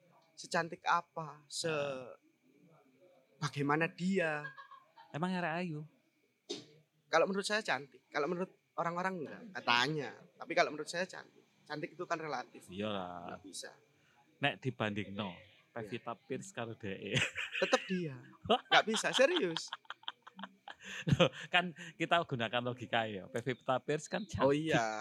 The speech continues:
Speaker 2: Ya,
Speaker 1: Kan saya
Speaker 2: nggak
Speaker 1: tadi
Speaker 2: mungkin
Speaker 1: bilang nggak
Speaker 2: ngalahno
Speaker 1: bisa.
Speaker 2: iku. Tapi khusus untuk perasaan kamu nggak bisa.
Speaker 1: Nggak bisa.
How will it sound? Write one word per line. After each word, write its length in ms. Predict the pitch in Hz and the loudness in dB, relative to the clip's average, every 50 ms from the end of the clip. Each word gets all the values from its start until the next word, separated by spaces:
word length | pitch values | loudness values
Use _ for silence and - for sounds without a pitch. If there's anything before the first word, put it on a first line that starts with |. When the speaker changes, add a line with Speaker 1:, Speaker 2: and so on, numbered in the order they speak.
| 107 110 110 110 117 120 117 - | -6 -6 -8 -10 -12 -14 -16 -10
Speaker 2:
Ya, 320 | - 110 107 104 101 98 | -8 -6 -6 -6 -4 -2
Speaker 1:
Kan 200 | - 151 156 165 | 0 0 0 0
saya 200 | 196 185 170 170 | -2 -2 -2 -2
Speaker 2:
nggak 160 | 180 - 147 | 0 0 2
Speaker 1:
tadi 140 | 120 120 127 | 2 2 2
Speaker 2:
mungkin 240 | 139 160 185 202 214 | 2 2 4 6 8
Speaker 1:
bilang 160 | - - 170 | 8 8 8
nggak 80 | 139 139 139 135 135 | 8 6 6 6 6
Speaker 2:
ngalahno 140 | 127 123 127 | 6 4 4
Speaker 1:
bisa. 160 | 131 139 135 143 | 6 6 6 6
Speaker 2:
iku. 220 | 120 117 110 107 101 95 92 95 - - 123 120 - _ _ - - - - - - | 4 4 2 2 0 -2 -4 -6 -8 -8 -10 -12 -14 _ _ -20 -20 -20 -20 -10 0
Tapi 320 | - 127 120 - 151 156 165 151 123 - - - - _ | 2 4 4 6 6 6 6 4 0 -4 -10 -20 -16 _
khusus 400 | - 127 120 117 - - 139 - - | 0 0 2 2 2 2 0 2 0
untuk 180 | 131 120 101 117 | -2 -2 -2 -2
perasaan 480 | - 113 110 104 101 - 113 107 123 139 | 0 0 0 0 0 0 0 0 0 0
kamu 200 | - 113 107 110 | 0 -2 -2 -2
nggak 180 | - 90 73 - | -2 -4 -8 -10
bisa. 300 | - 73 - - 87 82 | -14 -18 -14 -12 -10 -10
Speaker 1:
Nggak 220 | 78 80 - - | -6 -6 -6 -6
bisa. 280 | - 107 - - - | -6 -10 -12 -12 -12